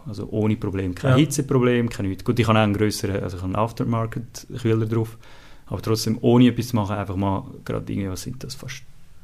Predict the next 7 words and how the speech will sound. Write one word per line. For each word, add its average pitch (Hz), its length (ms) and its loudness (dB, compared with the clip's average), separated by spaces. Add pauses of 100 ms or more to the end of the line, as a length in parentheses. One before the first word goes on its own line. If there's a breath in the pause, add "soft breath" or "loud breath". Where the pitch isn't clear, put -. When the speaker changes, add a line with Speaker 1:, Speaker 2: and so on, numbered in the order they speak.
(1700 soft breath)
Speaker 1:
ein - 160 -12
paar 131 240 8
Prozent 107 460 2
rauf. 131 160 0 (480 loud breath)
<laughs> - 720 -6
Also 117 180 6
wirklich, 131 340 4